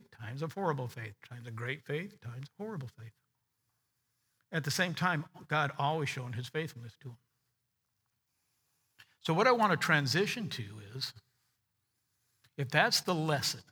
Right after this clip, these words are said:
here, and I think it's the main lesson of this text, God is faithful. We need to endure.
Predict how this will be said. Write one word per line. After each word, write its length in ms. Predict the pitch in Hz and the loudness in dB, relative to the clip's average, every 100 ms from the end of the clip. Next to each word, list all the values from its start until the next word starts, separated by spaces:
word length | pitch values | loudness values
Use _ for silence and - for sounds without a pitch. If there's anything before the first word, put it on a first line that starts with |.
| - | -16
here, 140 | 127 - | -16 -14
and 100 | 131 | -12
I 80 | 127 | -10
think 240 | 120 180 | -6 -2
it's 140 | 165 - | -2 -2
the 100 | 147 | 0
main 320 | 147 151 135 | 2 2 0
lesson 260 | 123 120 | -4 -6
of 80 | 123 | -8
this 120 | 120 - | -8 -10
text, 460 | - - _ _ _ _ _ _ _ _ _ _ _ | -12 -18 _ _ _ _ _ _ _ _ _ _ _
God 200 | 117 131 | -4 -4
is 100 | 190 | -4
faithful. 420 | - 123 - 127 - _ _ _ _ _ _ _ _ _ _ _ _ - - - _ _ _ _ _ _ _ _ | -6 -10 -10 -14 -16 _ _ _ _ _ _ _ _ _ _ _ _ -20 -20 -20 _ _ _ _ _ _ _ _
We 200 | 127 139 | 2 4
need 200 | 143 151 | 4 4
to 60 | 156 | 4
endure. 500 | 190 156 131 131 | 2 2 0 0